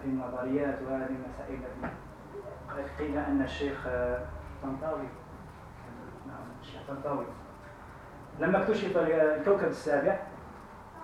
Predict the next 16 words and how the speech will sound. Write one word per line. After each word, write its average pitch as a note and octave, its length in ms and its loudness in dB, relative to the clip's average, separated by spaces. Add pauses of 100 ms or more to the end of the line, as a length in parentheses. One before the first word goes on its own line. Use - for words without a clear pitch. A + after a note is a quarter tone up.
(100)
قال: F#3 220 8 (340)
"هذا G3 440 10
هو F#3 460 10 (380)
السماوات G3 460 12
السبع". - 380 6 (1800)
سبحان - 220 -6
الله. A#3+ 480 -4
ثم A#3 60 2
بعد A3+ 160 2
ذلك A3 340 -2
اكتشف G3 580 0 (680)
الكوكب G3 300 6
الثامن. F#3 460 6 (1300)
ماذا F3 260 0
سيكون D#3 400 -4
الناس؟ D3 180 0